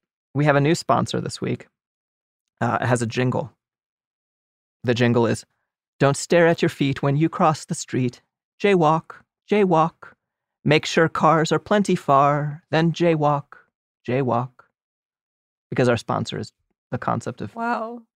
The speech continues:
Speaker 1: jaywalking
Speaker 2: Um,
Speaker 1: when
Speaker 2: that
Speaker 1: it
Speaker 2: made me
Speaker 1: is,
Speaker 2: teary-eyed. That was,
Speaker 1: when
Speaker 2: that
Speaker 1: it
Speaker 2: was
Speaker 1: is responsible
Speaker 2: amazing.
Speaker 1: to do so. Thank you. Yeah. And, uh, I actually, they sent me some free jaywalking in the mail.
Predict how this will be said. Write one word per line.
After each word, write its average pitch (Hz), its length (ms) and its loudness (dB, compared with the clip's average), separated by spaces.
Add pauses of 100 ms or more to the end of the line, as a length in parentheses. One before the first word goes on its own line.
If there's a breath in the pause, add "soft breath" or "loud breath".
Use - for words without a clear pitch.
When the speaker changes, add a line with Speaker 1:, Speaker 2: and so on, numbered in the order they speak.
Speaker 1:
jaywalking 123 480 4
Speaker 2:
Um, 311 360 0
Speaker 1:
when 123 260 2
Speaker 2:
that 127 100 6
Speaker 1:
it 381 60 4
Speaker 2:
made - 60 2
me 285 40 2
Speaker 1:
is, 208 60 -6
Speaker 2:
teary-eyed. 202 560 0
That 208 140 2
was, 269 340 -4
Speaker 1:
when 127 160 2
Speaker 2:
that 120 80 4
Speaker 1:
it - 20 6
Speaker 2:
was 117 120 2
Speaker 1:
is - 60 -2
responsible - 400 0
Speaker 2:
amazing. - 200 -4
Speaker 1:
to - 80 -8
do 104 60 -6
so. 117 280 -6
Thank 339 240 -4
you. 120 220 -4 (500 soft breath)
Yeah. 147 220 -2 (320)
And, 120 260 2
uh, 113 380 0 (500)
I 135 120 4
actually, 135 200 -2
they 123 100 2
sent - 200 -2
me 127 80 0
some 117 160 -4
free 120 160 -4
jaywalking 107 580 -4
in 113 80 -6
the 117 80 -6
mail. 120 460 -8